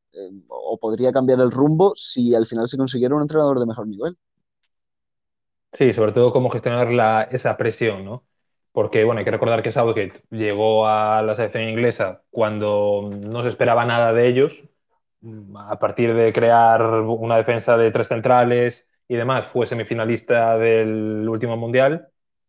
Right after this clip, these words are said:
Speaker 2: y a partir de ahí, ya con una nueva generación de futbolistas y con mucho más talento, sí que la presión fue aumentando y ahora mismo el techo,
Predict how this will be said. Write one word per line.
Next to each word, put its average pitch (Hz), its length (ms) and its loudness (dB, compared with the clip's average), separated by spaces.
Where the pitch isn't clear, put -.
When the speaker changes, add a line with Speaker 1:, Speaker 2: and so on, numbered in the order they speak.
Speaker 2:
y 123 100 -2
a 107 80 0
partir 110 260 -2
de 113 60 2
ahí, 113 480 0
ya 101 220 -8
con 101 300 -10
una 101 140 -8
nueva 107 200 -6
generación 110 400 -4
de 107 140 2
futbolistas 113 680 0
y 104 60 -6
con 104 120 -4
mucho 110 180 -6
más 113 140 -4
talento, 127 560 0
sí 131 300 0
que 127 100 2
la 123 140 2
presión 123 400 2
fue 120 260 4
aumentando 127 720 0
y 123 80 -2
ahora 113 100 -2
mismo 113 260 -6
el - 120 -6
techo, 120 460 -2